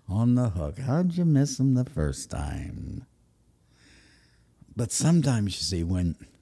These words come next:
you're angry and for some reason you just decide to stay quiet, you,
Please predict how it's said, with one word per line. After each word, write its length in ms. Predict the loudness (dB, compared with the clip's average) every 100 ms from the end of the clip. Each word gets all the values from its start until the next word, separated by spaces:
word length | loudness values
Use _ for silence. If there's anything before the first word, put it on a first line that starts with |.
| _ _ _ _ _ _ _ _ _ _
you're 180 | 0 4
angry 460 | 8 8 8 4 2
and 240 | 2 2
for 240 | 2 0
some 340 | 0 4 6 8
reason 640 | 6 4 2 0 -2 -4 -12 _ _ _ _ _ _ _ _ _ _ _ _ _ _ _ _ _ _ _ _ _ _ _ -4
you 120 | 0
just 320 | 2 0 -2
decide 460 | -4 0 2 4 4
to 60 | 0
stay 260 | 0 0
quiet, 560 | 0 -2 -2 -4 -10 -18 -20 _ _ _ _ _ _ _ _ _ _ _ -18 -18 -18 -18 -16 0 2
you, 240 | 4